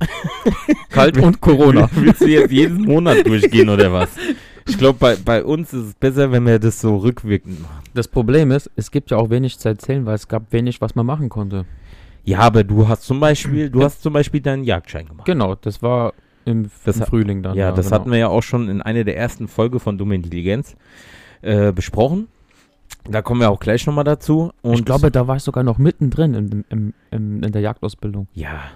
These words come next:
Speaker 1: da kamst du hier auch mit Blätterwald eingemurmelt und sowas, warst du hier, sahst aus wie so ein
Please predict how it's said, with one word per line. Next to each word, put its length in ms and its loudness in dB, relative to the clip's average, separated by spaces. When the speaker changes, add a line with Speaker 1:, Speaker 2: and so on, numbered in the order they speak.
Speaker 1:
da 80 -6
kamst 320 -6
du 40 -4
hier 200 -2
auch 180 -6
mit 280 -8
Blätterwald 720 0
eingemurmelt 680 0
und 100 0
sowas, 320 0
warst 220 -6
du 40 -2
hier, 200 0
sahst 260 -4
aus 240 -4
wie 60 -6
so 160 -6
ein 180 -6